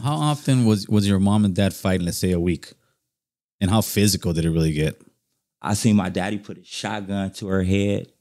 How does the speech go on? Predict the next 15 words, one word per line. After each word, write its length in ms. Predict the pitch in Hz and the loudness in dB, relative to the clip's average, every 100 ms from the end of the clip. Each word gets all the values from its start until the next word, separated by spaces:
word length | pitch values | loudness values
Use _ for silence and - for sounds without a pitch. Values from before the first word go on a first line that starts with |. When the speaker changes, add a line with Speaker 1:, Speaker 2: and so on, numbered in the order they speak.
| _ _ | _ _
Speaker 2:
and 140 | - 98 | 0 2
then 140 | 95 | 2
point 280 | - 104 98 | -2 -2 -2
the 60 | 90 | -2
shotgun 580 | - 95 92 95 92 | -2 -4 -4 -4 -2
at 120 | 92 101 | 0 0
us 180 | 98 - | -2 -6
and 80 | 82 | -8
say, 240 | - 90 | -2 -2
"If 100 | 82 | 0
she 180 | - 104 | 0 2
don't 260 | 87 85 | 2 -2
get 140 | 82 90 | -2 -2
it 80 | 82 | -2
right, 400 | 87 92 55 | -4 -6 -8